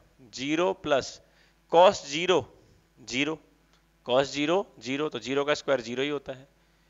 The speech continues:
वन तो है ही, प्लस cos h यानी cos ज़ीरो, ज़ीरो, थ्री,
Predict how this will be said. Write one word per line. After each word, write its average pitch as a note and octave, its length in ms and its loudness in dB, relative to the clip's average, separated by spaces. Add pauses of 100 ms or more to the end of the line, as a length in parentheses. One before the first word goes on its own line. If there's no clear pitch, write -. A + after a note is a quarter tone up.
(220)
वन A2 180 -8
तो A#2 120 -6
है G#2+ 100 -12
ही, A2 100 -16 (840)
प्लस C#3 280 0
cos E3 260 6 (220)
h E3 260 0 (120)
यानी B2 180 -8
cos D3+ 240 2
ज़ीरो, C3+ 220 -4
ज़ीरो, A#2 320 -10 (640)
थ्री, C3+ 200 -8